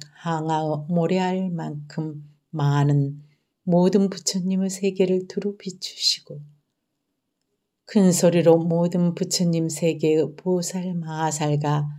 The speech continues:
천, 용, 귀신, 그리고 사람과 사람 아닌 무리들에게 말씀하셨다.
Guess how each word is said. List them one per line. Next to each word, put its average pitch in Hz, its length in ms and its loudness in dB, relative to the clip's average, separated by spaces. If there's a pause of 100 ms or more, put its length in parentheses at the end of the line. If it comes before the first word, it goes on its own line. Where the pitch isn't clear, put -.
(400)
천, 151 540 0 (280)
용, 147 400 2 (380)
귀신, 147 680 -4 (800)
그리고 190 300 8
사람과 175 640 2
사람 170 460 -4
아닌 156 460 -4 (460)
무리들에게 190 920 4
말씀하셨다. 175 1300 -10